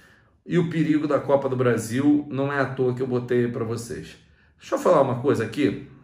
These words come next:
sinceramente, vou, vou dar um papo bem reto pra vocês aqui. O que acontece é o seguinte, gente. Nós temos um jogo decisivo,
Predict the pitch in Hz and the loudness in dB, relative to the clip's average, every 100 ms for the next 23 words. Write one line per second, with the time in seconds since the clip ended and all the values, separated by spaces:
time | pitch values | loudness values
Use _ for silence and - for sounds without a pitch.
0 | - _ - 170 156 190 151 123 139 104 | -20 _ -12 -6 -2 0 0 0 -4 -6
1 | - - 160 123 - - - _ 135 151 | -10 -8 -6 -6 -8 -18 -20 _ 2 4
2 | 175 147 165 - 123 127 180 135 139 - | 4 4 2 2 2 4 4 4 2 0
3 | - 113 110 - 107 98 131 117 - - | -4 -4 -4 -6 -6 -6 -4 -6 -6 -14
4 | - - 196 190 170 165 165 - 127 110 | -20 -2 2 2 2 0 -2 -6 -6 -6
5 | 95 - 104 90 - - _ _ _ _ | -8 -6 -6 -6 -14 -20 _ _ _ _
6 | _ _ _ _ _ _ _ _ _ _ | _ _ _ _ _ _ _ _ _ _
7 | 226 226 - 247 233 202 185 123 147 143 | 2 4 4 2 2 2 2 4 4 4
8 | 123 196 208 165 113 110 123 123 - | 6 6 6 -2 -4 0 0 0 -12